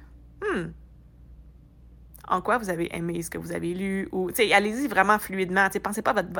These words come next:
avec votre tête, « Qu'est-ce que je peux bien répondre à ce commentaire, à, à, à ce post-là ? Je l'aime, mais je sais pas trop quoi écrire dans les commentaires. » C'est comme,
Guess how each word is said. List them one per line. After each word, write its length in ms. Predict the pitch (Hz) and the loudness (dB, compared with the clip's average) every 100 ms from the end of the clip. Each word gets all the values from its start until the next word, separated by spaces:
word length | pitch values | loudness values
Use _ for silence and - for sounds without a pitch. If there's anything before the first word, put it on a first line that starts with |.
| - | -2
avec 200 | 185 185 | -2 -2
votre 140 | 220 | -4
tête, « 240 | - 202 202 | 2 0 2
Qu'est-ce 200 | 220 214 | -2 -2
que 120 | 185 | -6
je 120 | 180 | -4
peux 180 | 175 180 | -4 -4
bien 240 | 170 185 | -4 -8
répondre 380 | 185 165 170 202 - | -8 -6 -6 -6 -6
à 80 | 185 | -8
ce 100 | - | -8
commentaire, 480 | - 180 - - - | -8 -8 -6 -6 -6
à, 80 | - | -4
à, 340 | - - - 214 | -4 -4 2 2
à 40 | |
ce 160 | - 202 | 2 -2
post-là ? 480 | 175 175 - 170 | -2 -6 -4 -6
Je 80 | 170 | -2
l'aime, 380 | 175 196 220 247 | 2 4 2 2
mais 280 | 196 170 180 - - - - | 0 0 -2 -6 -14 -12 -14
je 60 | - | -6
sais 60 | 214 | 0
pas 120 | 214 | 6
trop 160 | 220 | 6
quoi 120 | 214 180 | 6 2
écrire 260 | - 202 | 2 2
dans 100 | 185 | 4
les 80 | 170 | 2
commentaires. » 420 | 180 165 147 156 - | 2 0 -4 -6 -8
C'est 120 | - | -10
comme, 160 | 165 | -10